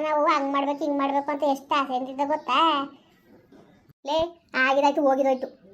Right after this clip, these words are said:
ಈಗ ಇಂದ್ಲು ಮುಂದ್ಲು ಎತ್ತಾಡೋರು ಆದ್ರಲ್ಲೇ ಕಂಬ್ಲಿ ಬಂದವಳೆ ಕರೆಯಕ್ಕೆ. ಅವ್ನು ಹೇಳ್ತಾ ಇದ್ದಾನಂತಲ್ಲ,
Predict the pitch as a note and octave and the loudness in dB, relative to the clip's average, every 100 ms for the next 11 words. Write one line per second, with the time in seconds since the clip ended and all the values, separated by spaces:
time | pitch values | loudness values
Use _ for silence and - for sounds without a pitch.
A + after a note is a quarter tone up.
0 | C4+ C4+ D4 D4 C4+ C#4 C#4 C#4+ D4 C4 | -2 4 4 4 2 -2 0 0 2 2
1 | C#4 C4 B3+ C4 C4+ D#4 D4 D4 - - | 2 2 0 0 0 0 -2 -6 -14 -20
2 | - - C#4+ D4 C#4+ C#4 - _ - D4 | -20 0 4 6 4 2 -4 _ 0 2
3 | C4+ B3 G#3 _ _ - C#4+ C#4+ D4 C#4+ | 2 -2 -12 _ _ -4 2 4 4 2
4 | C#4 C#4 C4+ C#4 | 2 -2 0 2